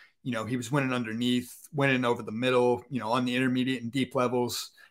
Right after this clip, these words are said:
inside and outside the numbers. I mean, he's just such a complete player with four three speed and, you know, great quickness to boot, athletically speaking, that, you know, I think it's really just the start. I mean, he, he was dominant in the game, you know, was the star for the Jets, and just excited to really continue to see Garrett and,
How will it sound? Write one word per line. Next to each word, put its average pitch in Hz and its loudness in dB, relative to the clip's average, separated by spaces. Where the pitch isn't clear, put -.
inside 131 8
and 123 6
outside 123 4
the 123 0
numbers. 120 0
I 131 -8
mean, 120 0
he's 127 0
just - 0
such 156 6
a 139 2
complete 120 -2
player 123 2
with 135 0
four 151 8
three 135 0
speed 127 0
and, 110 -6
you 143 -2
know, 113 0
great 147 10
quickness 127 2
to 131 -6
boot, 131 2
athletically 127 0
speaking, 117 -4
that, 113 -4
you 139 4
know, 123 6
I 131 8
think 180 8
it's - 2
really 165 8
just 151 2
the - -6
start. - 6
I - -8
mean, 113 -6
he, 120 0
he 131 -2
was 120 -2
dominant 123 2
in 123 0
the 123 0
game, 123 2
you 127 0
know, 104 -2
was 110 -8
the 127 -8
star 120 2
for 123 -8
the 123 -6
Jets, 131 2
and 107 -4
just - -4
excited 147 6
to 131 2
really 127 2
continue 127 0
to 120 -2
see - -4
Garrett 120 2
and, 107 -6